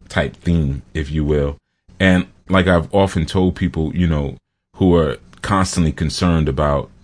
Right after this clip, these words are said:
the Illuminati or the New World Order, it's, it's already started. Like,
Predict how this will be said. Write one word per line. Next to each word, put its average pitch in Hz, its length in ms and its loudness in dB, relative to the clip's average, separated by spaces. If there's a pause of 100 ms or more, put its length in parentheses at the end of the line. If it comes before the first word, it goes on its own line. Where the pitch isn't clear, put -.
(120)
the 80 80 -4
Illuminati 82 760 2
or 73 300 -2
the 67 160 -6
New 80 140 2
World 82 280 2
Order, 92 280 0
it's, - 340 -8 (460)
it's - 460 -16
already 87 340 2
started. 87 560 2
Like, 73 240 -2